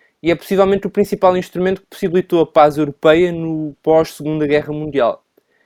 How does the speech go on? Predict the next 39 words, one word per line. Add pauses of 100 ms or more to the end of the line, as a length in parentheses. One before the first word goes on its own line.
(360)
Existe
uma
discussão
sobre (100)
que
tipo
de
supranacionalismo
queremos,
com
algumas
correntes
a
defenderem
um
modelo
federal, (300)
inspirado
em
uns
Estados
Unidos
da
Europa, (400)
enquanto
há
quem
se
reveja
numa
confederação
a
nível
europeu,
uma
comunidade
de
países
soberanos.